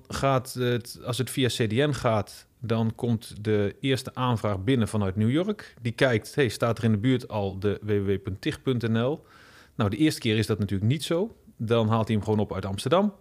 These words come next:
Maar de volgende die uit New York komt, die, eh, omdat er dus nu iemand uit New York is geweest, de volgende die daar in de buurt komt, die kijkt op de server in New York. Dan staat daar dus dichterbij tig punt N L met alle plaatjes, met alle content.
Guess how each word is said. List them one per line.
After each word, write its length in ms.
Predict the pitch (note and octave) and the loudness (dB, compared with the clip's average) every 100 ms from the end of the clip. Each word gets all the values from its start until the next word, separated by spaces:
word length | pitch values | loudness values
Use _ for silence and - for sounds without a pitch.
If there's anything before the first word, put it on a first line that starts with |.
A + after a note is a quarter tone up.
| - - - - - | -20 -20 -20 -20 -6
Maar 200 | - A#2 | 2 4
de 80 | A#2+ | 4
volgende 440 | B2+ E3 D#3 C#3 A#2+ | 4 4 4 2 4
die 160 | B2 | 4
uit 120 | A#2 | 4
New 120 | A2+ A#2 | 4 4
York 260 | C#3 C#3 | 2 2
komt, 380 | C3 C3+ C#3+ - | 0 0 -2 -8
die, 500 | G#2 A2+ A#2 A2 G#2+ | -10 -4 -2 0 0
eh, 120 | G2+ A#2 | 0 2
omdat 260 | A2+ A#2 | 2 2
er 60 | G2+ | 0
dus 140 | G#2 | 2
nu 160 | A2+ A2 | 2 4
iemand 300 | A#2 A2 G2 | 2 2 2
uit 100 | F#2+ | 2
New 120 | G2+ | 2
York 240 | A#2+ G#2+ | 2 0
is 140 | F#2+ - | -4 -4
geweest, 460 | A2 C#3 D#3 - - - - | 0 0 0 -6 -20 -20 -16
de 80 | - | 0
volgende 280 | C#3+ C#3 B2 | 4 4 4
die 100 | A#2 | 4
daar 220 | B2+ B2+ | 4 6
in 60 | A#2 | 4
de 60 | |
buurt 260 | G#2 C#3+ D3+ | 4 2 2
komt, 240 | C#3+ C#3+ | 0 0
die 100 | B2+ | -2
kijkt 360 | - B2 A#2+ - | 2 2 2 -4
op 180 | B2 G2+ | -6 -6
de 60 | G#2 | -6
server 560 | - C3 F#2+ G2+ G2 - | 0 0 2 -2 -4 -4
in 260 | A2 G2 | -2 2
New 120 | G#2 | 2
York. 460 | A2+ C#3+ D#3 - - | 4 2 0 -6 -14
Dan 180 | A#2+ A#2+ | -2 -2
staat 280 | - B2+ A#2+ | 2 0 2
daar 180 | A2 G#2+ | 0 0
dus 160 | G2+ | 0
dichterbij 640 | F#2 C#3 - G#2 G#2 G2 - | 0 -2 -2 -2 -2 -2 -4
tig 260 | - C3+ - | -2 -4 0
punt 260 | A#2+ G2+ | 0 2
N 80 | G#2+ | 0
L 160 | C3+ C#3 | 0 0
met 180 | G#2+ - | 0 -2
alle 160 | G2 | -8
plaatjes, 480 | A#2 C3 B2+ A#2 A#2 | -4 -2 -2 -2 -4
met 160 | G#2+ G#2 | -4 -4
alle 340 | G#2 G2 G2 - | -6 -4 -6 -6
content. 540 | D3 C#3+ D3 G3 | -8 -4 -4 -4